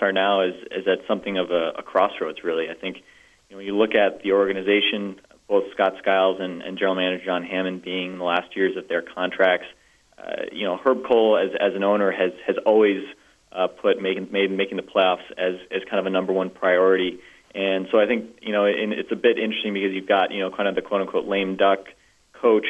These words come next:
uh, general manager who obviously has pressure to, to win games and make it back to the playoffs.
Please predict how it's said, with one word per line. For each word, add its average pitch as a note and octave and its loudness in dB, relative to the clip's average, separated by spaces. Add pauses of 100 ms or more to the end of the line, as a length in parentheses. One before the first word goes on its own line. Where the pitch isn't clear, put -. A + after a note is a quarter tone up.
(180)
uh, F#2+ 2
general G#2+ 2
manager G2+ 0
who G2 2
obviously G2 0
has F2+ 0 (100)
pressure G2 0 (140)
to, F#2+ -4 (120)
to - -8
win G2 -2
games G2 0
and F#2+ -6
make F#2+ 0
it - -12
back F#2 0
to - -20
the G2+ -12
playoffs. F#2 2